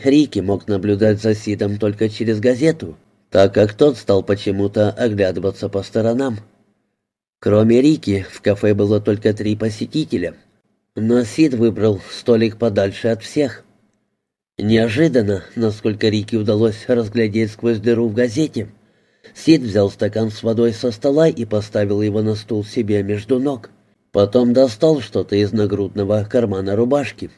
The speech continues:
Он сидел с низко опущенной головой, положив левый локоть на колено —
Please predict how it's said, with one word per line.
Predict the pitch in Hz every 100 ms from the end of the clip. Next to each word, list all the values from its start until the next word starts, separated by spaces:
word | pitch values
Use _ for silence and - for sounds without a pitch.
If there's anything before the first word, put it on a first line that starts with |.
| _ _ _ _ _ _ -
Он | 104 117
сидел | 110 127 131 156
с | 120 -
низко | 98 - 110
опущенной | 104 104 107 - 107 110
головой, | 107 120 135 156 151 107 - _
положив | 113 104 98 101 107 98 -
левый | 113 110 107
локоть | 101 107 104 110
на | 113 117
колено — | 135 147 156 131 78